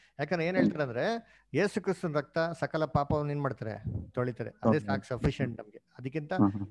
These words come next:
Speaker 1: ಅವ್ರಿಗಿಂತ super ಆಗಿರೋಂಥ ಓ positive ಬ್ಲಡ್ ಏ ಇಲ್ಲ. ಅವ್ರು ಎಲ್ಲ, ಎಲ್ಲದಕ್ಕೂ ಸೇರ್ತಾರೆ positive ಬ್ಲಡ್.
Speaker 2: Applicable for all. <laughs> ಓಕೆ.
Speaker 1: ಯಾಗೂ ಯಾವತ್ತೂ negative ಅಲ್ವಾ?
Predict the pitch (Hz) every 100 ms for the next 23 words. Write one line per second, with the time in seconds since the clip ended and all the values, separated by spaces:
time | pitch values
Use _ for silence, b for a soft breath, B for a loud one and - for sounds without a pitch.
0 | 117 151 170 180 170 185 - 175 180 175
1 | 160 156 156 175 151 147 165 165 151 160
2 | 160 135 143 156 151 135 - _ - 131
3 | 135 131 143 165 151 139 165 160 170 165
4 | 160 147 127 - 139 143 120 135 135 131
5 | 120 120 110 113 113 - 123 123 107 -
6 | - - 117 135 143 165 180 170 143 175
7 | 175 175 143 156 165 151 131